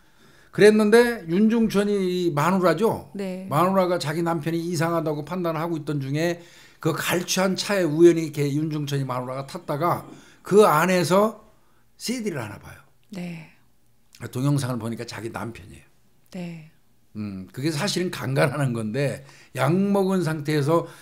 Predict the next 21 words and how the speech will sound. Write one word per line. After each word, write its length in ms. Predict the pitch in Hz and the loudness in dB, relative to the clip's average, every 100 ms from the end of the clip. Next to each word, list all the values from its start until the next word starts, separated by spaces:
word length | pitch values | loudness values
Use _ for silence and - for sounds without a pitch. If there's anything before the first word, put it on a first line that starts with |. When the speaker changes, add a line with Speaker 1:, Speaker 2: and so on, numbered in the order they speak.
| - | -18
Speaker 1:
힘을 300 | - 247 240 | -6 0 2
못 180 | 165 160 | 4 2
쓰고 260 | 135 185 190 | 0 -2 0
있는 440 | 170 147 131 110 | 0 0 -4 -6
그런 300 | - 135 123 | -4 -4 -4
그 160 | - 139 | -8 -8
피해를 500 | - 330 370 349 254 | -6 0 0 0 -2
당하는 460 | - 120 135 175 180 | -4 -6 -4 -2 -4
성관계 1400 | 180 214 208 196 190 175 170 160 151 143 143 143 139 135 | -4 -6 -4 -4 -4 -4 -4 -6 -8 -6 -2 -2 -2 -6
장면인데 760 | - 143 143 135 127 160 185 - - - | -6 -4 -2 -4 -2 -2 -2 -4 -20 -8
이 100 | - | 6
여자는 300 | 202 190 180 | 8 8 4
눈이 160 | 156 160 | 2 -2
획 180 | 143 190 | -4 -2
도는 200 | 190 151 | 0 0
거예요. 140 | 123 | -2
자기 220 | 123 135 147 | -4 -4 -2
남편하고 640 | 143 139 131 123 147 143 - | -4 -4 -4 -4 -6 -8 -2
"어, 140 | 190 - | 0 0
이 220 | 156 180 | -2 4
여자가 420 | 208 170 156 190 | 6 6 0 -4